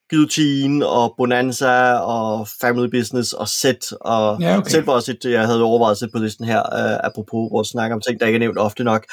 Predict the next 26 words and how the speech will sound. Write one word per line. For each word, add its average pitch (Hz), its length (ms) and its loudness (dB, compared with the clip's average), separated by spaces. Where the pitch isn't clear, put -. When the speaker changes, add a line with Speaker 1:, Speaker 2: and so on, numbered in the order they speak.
Speaker 1:
så - 140 0
er 123 40 2
Zed 147 300 0
jo 120 100 2
også 107 180 2
en 120 80 -6
perle. 107 320 2
Men 196 140 2
det 214 120 6
har 196 340 -2
ligesom 196 300 0
den 185 140 4
der 175 100 4
status, 185 360 0
hvor 175 140 -2
folk 156 220 0
siger, 147 140 0
"Hey, 185 140 2
det 202 80 4
her, 208 100 6
det 202 60 -4
er 196 40 -2
et 190 100 -8
solidt 196 320 -4
lille 196 160 0
kortspil, 185 500 0